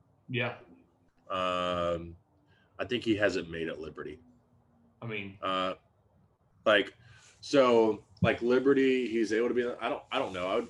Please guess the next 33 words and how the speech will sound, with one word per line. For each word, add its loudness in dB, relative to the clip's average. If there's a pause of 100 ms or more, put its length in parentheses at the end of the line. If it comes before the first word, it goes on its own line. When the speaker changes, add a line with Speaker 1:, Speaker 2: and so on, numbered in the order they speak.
Speaker 2:
I'd 2
be 2
surprised -2
if -8
Hugh -4
Freeze -2
left -4 (580)
Liberty 4
for 4
South -2
Carolina, -4 (1080)
right? -2 (1300)
'Cause -2
it's -2
like, 2 (840)
Hugh 2
Freeze 4 (680)
is -2
essentially 0
going 2
back 2
to -2
the 0
position 0
he 2
was 4
in -4
at -4
Ole 0
Miss, -6
where 0
it's -2
like, 2